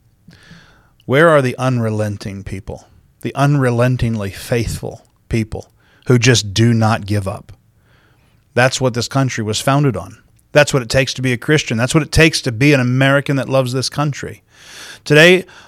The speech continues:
on Memorial Day, it's, it's not today, but by the time this is released, it'll be, it'll be a Memorial Day weekend.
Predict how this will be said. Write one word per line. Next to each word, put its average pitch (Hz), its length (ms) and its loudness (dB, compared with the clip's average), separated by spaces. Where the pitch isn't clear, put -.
on 165 300 4
Memorial 160 380 6
Day, 127 200 2
it's, 131 120 -4
it's 135 180 -8
not 160 180 4
today, 147 280 4
but 143 160 0
by 131 120 2
the 120 60 -2
time 147 220 2
this 139 140 0
is 127 100 -4
released, 139 440 2
it'll 120 160 -2
be, 127 340 0
it'll 127 140 -6
be 139 140 0
a 131 60 -2
Memorial 147 400 4
Day 151 140 4
weekend. 127 480 -2